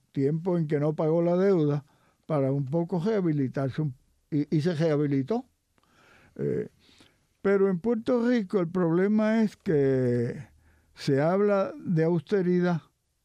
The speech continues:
y entonces ya se han aprobado una serie de leyes,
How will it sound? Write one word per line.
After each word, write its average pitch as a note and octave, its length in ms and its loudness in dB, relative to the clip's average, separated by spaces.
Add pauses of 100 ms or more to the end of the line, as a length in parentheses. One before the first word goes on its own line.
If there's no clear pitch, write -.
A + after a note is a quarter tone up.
(600)
y C3+ 140 0
entonces D#3 520 0
ya E3 220 0
se F#3 220 0
han F3 420 0
aprobado D#3+ 800 0
una C3 220 -2
serie D#3+ 320 -2
de D#3+ 160 0
leyes, D#3 500 0